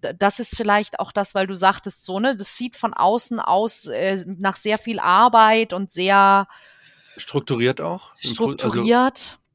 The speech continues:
Speaker 2: also
Speaker 1: Und ich
Speaker 2: stringent
Speaker 1: glaub,
Speaker 2: würde ich's eher nennen.
Speaker 1: mein, mein Geheimnis ist tatsächlich gar nicht, dass ich so wahnsinnig fleißig bin, sondern mein Geheimnis ist,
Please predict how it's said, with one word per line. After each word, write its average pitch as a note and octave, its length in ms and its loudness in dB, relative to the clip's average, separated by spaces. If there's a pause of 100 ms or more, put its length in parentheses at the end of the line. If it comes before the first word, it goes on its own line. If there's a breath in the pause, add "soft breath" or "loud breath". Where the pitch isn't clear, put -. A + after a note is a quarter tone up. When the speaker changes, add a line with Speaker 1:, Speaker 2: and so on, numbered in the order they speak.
(220)
Speaker 2:
also B2 260 -4
Speaker 1:
Und G3 120 -4
ich A3+ 80 -4
Speaker 2:
stringent A#2 220 -4
Speaker 1:
glaub, - 380 2
Speaker 2:
würde A2+ 120 -6
ich's - 100 -10
eher A2 140 -2
nennen. G2+ 200 -2
Speaker 1:
mein, F#3+ 380 -2
mein G3 340 -2
Geheimnis G#3 720 -2
ist - 200 -10
tatsächlich G#3 720 -6
gar F3+ 280 -2
nicht, A#3+ 260 -4
dass G#3+ 140 -12
ich - 120 -18
so F3+ 160 -14
wahnsinnig G3 540 -6
fleißig F3+ 880 -6
bin, B3 480 -2
sondern G3+ 540 -4
mein F#3+ 240 -4
Geheimnis F#3+ 640 -4
ist, - 440 -8